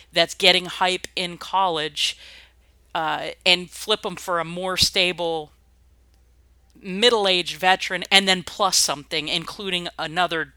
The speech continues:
Devy pick, even if it's a third round or fourth round or whatever pick, that is a good avenue to, to look at. And then, of course, if they make it all the way to the N F L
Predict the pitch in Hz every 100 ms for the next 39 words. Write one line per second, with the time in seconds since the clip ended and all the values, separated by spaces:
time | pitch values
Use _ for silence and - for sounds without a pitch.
0 | _ 175 165 160 - 147 170 160 160 151
1 | 165 143 180 160 151 156 147 147 - 156
2 | 147 - 151 147 143 131 - 156 180 156
3 | 151 - - - - - 156 - - _
4 | 151 139 160 165 160 175 156 156 _ _
5 | _ - 202 185 170 165 160 165 156 -
6 | 160 151 151 - 170 170 - 139 135 -
7 | - - - 190 196 190 - 196 180 -
8 | 202 202 - 196 185 175 - - - 170
9 | 175 196 190 202 196 175 175 180 170 190
10 | 170 170 165 160 170 165 160 156